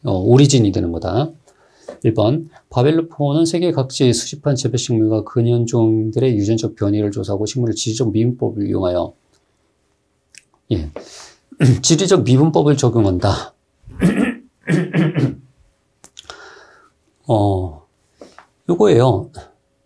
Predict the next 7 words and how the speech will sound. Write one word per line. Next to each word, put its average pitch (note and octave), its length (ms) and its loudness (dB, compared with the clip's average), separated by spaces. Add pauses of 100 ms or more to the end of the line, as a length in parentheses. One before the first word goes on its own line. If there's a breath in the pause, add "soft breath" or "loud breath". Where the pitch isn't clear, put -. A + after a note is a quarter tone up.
(320)
멀어질수록 F3+ 840 2
열성, A#2+ 520 0 (1000)
그리고 D3+ 600 0 (160)
가까이 F3+ 1000 0
있으면은 E3 680 2
중심지일수록 E3 840 4
우성. A2+ 380 -2